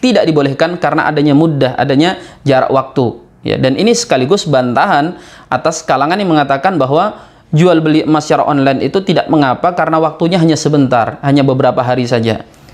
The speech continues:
Kalau hitungan beberapa hari itu menjadi,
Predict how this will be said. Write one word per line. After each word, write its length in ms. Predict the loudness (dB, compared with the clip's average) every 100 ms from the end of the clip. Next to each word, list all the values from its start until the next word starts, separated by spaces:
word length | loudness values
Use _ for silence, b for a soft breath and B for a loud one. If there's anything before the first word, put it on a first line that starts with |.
| B B B
Kalau 240 | 0 2 2
hitungan 380 | 0 0 0 0
beberapa 400 | 0 2 0 0
hari 640 | 0 0 2 0 0 -6 -12 -6
itu 240 | -4 0
menjadi, 800 | 0 2 2 2 2 2 0 -4